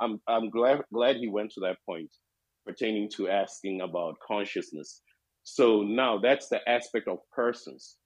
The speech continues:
Persons has to do with consciousness, has to do with awareness, uh,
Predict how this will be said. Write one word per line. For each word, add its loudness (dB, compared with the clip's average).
Persons 0
has -6
to -8
do -8
with -6
consciousness, -10
has 4
to -2
do -2
with -2
awareness, -2
uh, -6